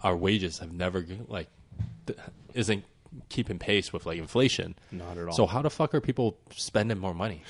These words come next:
Speaker 1: But, yeah, that's a debt thing, right?
Speaker 2: Yeah.
Speaker 1: Yeah, I don't know. Like, uh, it's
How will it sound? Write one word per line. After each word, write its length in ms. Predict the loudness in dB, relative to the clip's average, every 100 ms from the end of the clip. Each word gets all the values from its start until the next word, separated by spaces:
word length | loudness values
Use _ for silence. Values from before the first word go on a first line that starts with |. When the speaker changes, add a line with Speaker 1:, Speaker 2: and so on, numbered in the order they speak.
| -10 -4
Speaker 1:
But, 140 | -4 -4 -20 _ 0
yeah, 180 | 2
that's 220 | 2 0 -2
a 20 |
debt 360 | 2 2 2
thing, 160 | -12 -8
right? 200 | -6 -6 -4 -6 -6 -14
Speaker 2:
Yeah. 180 | -10 -10 -12 -20 _ _ _ -8
Speaker 1:
Yeah, 240 | -2 -2 0
I 40 |
don't 140 | -2
know. 140 | -4 -4
Like, 180 | -4 -6
uh, 80 | -6
it's 300 | -8 -10 -16